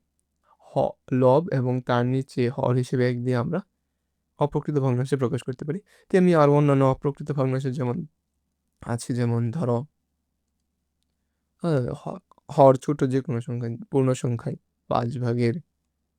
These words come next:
এগারো, তারপর চার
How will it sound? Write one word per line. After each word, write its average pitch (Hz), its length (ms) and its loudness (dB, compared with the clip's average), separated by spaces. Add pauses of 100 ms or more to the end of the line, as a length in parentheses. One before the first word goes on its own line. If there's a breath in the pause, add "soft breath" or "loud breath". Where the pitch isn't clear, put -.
(260)
এগারো, 117 560 0 (840)
তারপর 120 580 -4 (1600)
চার - 500 -2